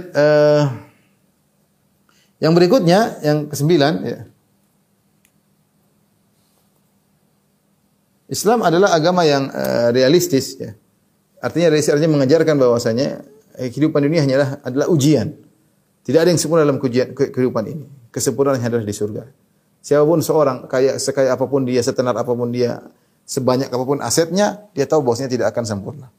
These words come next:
Hidup ini tidak sempurna. Hidup ini adalah ujian. Dalam banyak ayat Allah mengatakan hidup adalah ujian. Sampai Imam Syafi'i rahimahullah, eh,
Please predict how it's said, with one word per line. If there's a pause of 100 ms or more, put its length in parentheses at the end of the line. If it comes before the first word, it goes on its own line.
(680)
Hidup
ini
tidak
sempurna.
Hidup
ini
adalah
ujian. (480)
Dalam
banyak
ayat
Allah
mengatakan
hidup
adalah
ujian.
Sampai
Imam
Syafi'i
rahimahullah, (720)
eh,